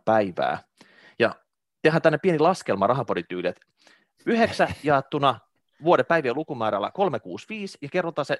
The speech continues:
nettolainaotolla neljätoista piste neljä miljardia, niin saadaan lukema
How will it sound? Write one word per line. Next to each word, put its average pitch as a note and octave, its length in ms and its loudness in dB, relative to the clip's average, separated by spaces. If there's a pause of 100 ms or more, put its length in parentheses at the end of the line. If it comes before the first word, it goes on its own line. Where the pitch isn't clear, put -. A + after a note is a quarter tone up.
nettolainaotolla B2 880 0 (260)
neljätoista D3 460 -2
piste A#2 180 -10
neljä C#3 260 -2
miljardia, G#2+ 580 -4 (300)
niin A2+ 80 -8
saadaan D#3 360 2
lukema G2+ 380 -2